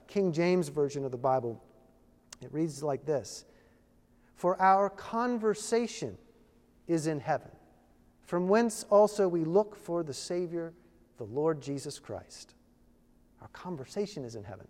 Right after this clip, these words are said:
I, I love that idea that, that, that, uh, citizenship, as we call it in the, in the, uh, English Standard Version that we have, is, is equated to conversation,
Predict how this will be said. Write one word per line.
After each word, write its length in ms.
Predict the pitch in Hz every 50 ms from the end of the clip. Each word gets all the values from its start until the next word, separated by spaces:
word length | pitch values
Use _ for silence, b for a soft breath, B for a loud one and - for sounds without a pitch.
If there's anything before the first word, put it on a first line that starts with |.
| b b b b b b b b - 147 - 147
I, 200 | 143 - 151 147
I 20 |
love 260 | 151 170 196 240 226
that 140 | 226 214 196
idea 380 | 180 180 170 180 214 208 165 147
that, 260 | 147 151 147 - - 156
that, 260 | 156 156 151 - B B B B B B B -
that, 240 | 156 160 160 156 - -
uh, 260 | - 156 151 147 143 139 - -
citizenship, 920 | - - - 240 254 269 226 - - 185 160 - - - 139 123 131 - - - - -
as 160 | 156 139 127 135
we 120 | 143 135
call 260 | - - - 165 151
it 60 | 143
in 80 | 139 135
the, 120 | 135 139 - -
in 160 | - 143 131 123
the, 380 | 123 123 127 - - - 139
uh, 100 | 117 113 120 -
English 260 | 165 170 180 175 165
Standard 320 | - - 170 175 185 170 143
Version 300 | 131 143 139 123 131 127
that 100 | 127 131
we 120 | 170 202
have, 260 | 180 165 147 135 127 B B B B B -
is, 160 | 156 147 -
is 220 | - 196 175 - 196
equated 460 | - - - - 233 254 254 233 -
to 100 | - 170 156 - -
conversation, 1040 | - - - 214 233 247 247 226 247 208 - - - 233 254 254 - - - 123